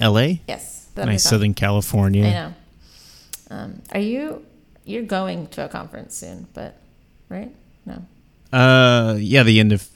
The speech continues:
Speaker 1: end of February at this, I think you're gonna be at, uh, at BeamConf.
Speaker 2: Yes.
Speaker 1: And
Speaker 2: I'll be at
Speaker 1: I'm gonna
Speaker 2: Code
Speaker 1: be
Speaker 2: Beam.
Speaker 1: at Lone S-,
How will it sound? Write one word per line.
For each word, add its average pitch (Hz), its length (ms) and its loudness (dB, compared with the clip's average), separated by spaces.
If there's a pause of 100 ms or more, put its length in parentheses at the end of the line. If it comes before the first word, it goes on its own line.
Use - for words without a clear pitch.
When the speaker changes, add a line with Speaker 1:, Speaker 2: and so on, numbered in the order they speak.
Speaker 1:
end 110 220 8
of 98 100 4
February 101 680 4
at 117 140 -2
this, - 300 -2 (100)
I 107 120 2
think 98 220 2
you're 110 180 10
gonna 104 160 8
be 92 280 4
at, 92 280 -2
uh, 90 480 0
at 101 160 -2
BeamConf. 98 680 2
Speaker 2:
Yes. - 260 -10
Speaker 1:
And 92 560 2
Speaker 2:
I'll 92 60 -4
be 95 60 -6
at - 140 -6
Speaker 1:
I'm 98 140 4
gonna 98 160 4
Speaker 2:
Code 92 40 0
Speaker 1:
be 95 80 0
Speaker 2:
Beam. 92 80 2
Speaker 1:
at - 60 -4
Lone 98 240 4
S-, - 300 -2